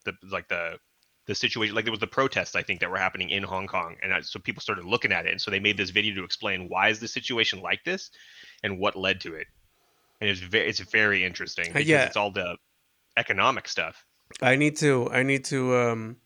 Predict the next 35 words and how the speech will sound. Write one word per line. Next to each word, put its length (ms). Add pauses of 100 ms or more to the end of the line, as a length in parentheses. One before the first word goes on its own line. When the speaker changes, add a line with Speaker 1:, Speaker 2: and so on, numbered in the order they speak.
(760)
Speaker 2:
look 160
into 300
this. 280
And, 260
and 260
i-, 40
it's 300
quoted, 500 (120)
"In 220
return 680
for 300
terms 640
guaranteeing 880
a 80
fifty-year 840
extension 760
of 160
its 180 (140)
capitalist 640
system." 500 (720)
Not 100
sure 160
what 140
that 160
means, 320
but 100
I 120
imagine 420
it's 180
not 480
good 300 (600)
or 220
Speaker 1:
So, 80
Speaker 2:
not 340
bad. 360